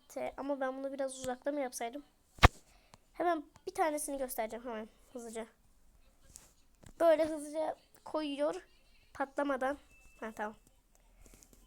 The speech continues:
Böyle. Şu otel patlamasın diye kırdım. İşte ben buraya üç rayını koydum. Bedrock'ı test ettim.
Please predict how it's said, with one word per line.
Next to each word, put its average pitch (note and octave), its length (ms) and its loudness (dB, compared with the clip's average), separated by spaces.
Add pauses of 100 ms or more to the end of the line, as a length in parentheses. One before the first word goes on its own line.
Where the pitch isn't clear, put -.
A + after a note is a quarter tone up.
(140)
Böyle. C#4 360 6 (2000)
Şu - 480 -6 (540)
otel D4 360 -2
patlamasın C#4 640 2
diye C#4+ 160 0
kırdım. B3 360 -8 (1000)
İşte E4 280 2
ben E4 160 8
buraya F4 160 0
üç C#4+ 260 -2
rayını D#4+ 300 2
koydum. C#4+ 420 -2
Bedrock'ı C4 500 -2
test - 280 -4
ettim. C4+ 380 -6